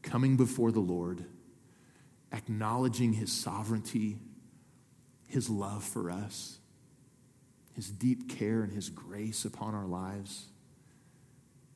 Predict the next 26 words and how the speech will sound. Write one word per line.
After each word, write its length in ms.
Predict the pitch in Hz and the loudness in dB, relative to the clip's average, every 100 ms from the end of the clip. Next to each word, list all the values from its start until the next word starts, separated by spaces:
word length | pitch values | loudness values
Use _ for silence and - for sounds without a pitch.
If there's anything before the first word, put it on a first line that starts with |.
| _ - | _ -6
his 220 | 117 - | -4 -4
kingship, 680 | - 131 127 - 131 131 - - - - - - - - - - - | 0 2 2 2 0 0 -6 -14 -18 -20 -20 -20 -20 -20 -20 -20 -8
his 160 | 110 | -8
perfect 500 | - - 117 - 104 | -6 -4 -2 -2 -4
will, 360 | 95 95 95 101 98 - - - - | -2 -2 -2 -6 -12 -20 -20 -20 -8
submitting 580 | - 107 110 113 123 117 | -4 0 2 4 4 2
to 140 | 120 | 2
that. 300 | 90 82 87 - - - - - - - - _ _ - - - - - _ _ - | 2 -4 -8 -14 -20 -20 -20 -20 -20 -20 -20 _ _ -20 -20 -20 -20 -20 _ _ -18
That's 140 | - | -8
how 100 | 104 | -6
Jesus 340 | 90 110 98 95 | -2 0 0 -2
said 340 | - 98 87 - - - - | 0 0 -2 -6 -18 -14 -6
that 80 | 78 | -2
we 100 | 95 | -2
should 220 | - 82 | -4 -6
start. 340 | - - - - - - - _ _ - - _ - - _ _ - - - - - - - | -8 -8 -12 -14 -20 -20 -20 _ _ -20 -20 _ -20 -20 _ _ -20 -20 -20 -20 -20 -20 -14
So 160 | - 139 | 2 2
it's 160 | 120 139 | 4 4
not 220 | 160 123 | 4 6
just 360 | 120 139 - | 8 8 6
to 60 | 127 | 2
be 120 | 113 | 4
first 420 | 110 123 117 - | 4 2 2 0
in 100 | 113 | -2
the 80 | 98 | -2
prayer, 460 | 92 110 92 82 | -2 -2 -2 -2